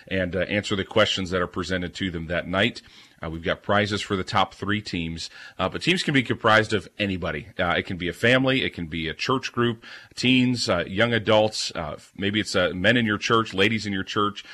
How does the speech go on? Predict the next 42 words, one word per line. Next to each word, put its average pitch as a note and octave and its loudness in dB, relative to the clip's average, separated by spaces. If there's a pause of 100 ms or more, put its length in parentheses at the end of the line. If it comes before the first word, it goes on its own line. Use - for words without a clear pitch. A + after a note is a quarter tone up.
(180)
uh, E2+ 0
whoever A#2+ 4
that A2 4
might G2 0
be. F#2 -4
I'd E2 -8
encourage G2 -4
you F#2+ -4
to E2+ -4
get G#2 -6
your F#2 -6
team F2+ -6
signed F2+ -2
up F2 -2
for F2+ -4
this E2+ -6
event. G2 0 (320)
Uh, F2 -2
the F2 -4
more G#2 0
teams C3+ 2
that B2 8
are A#2 8
there, A#2 4 (260)
the E2 -6
harder C#3+ 4
it B2 4
is B2 2
for, G#2 4
uh, F#2 6
teams A2+ -2
that G#2+ 6
have F2+ 0
won A2 4
in G#2+ 2
the F2+ -2
past B2 2
to F#2+ -2
win F#2 0
this A#2+ 2
year. D#2+ -2
<laughs> - 4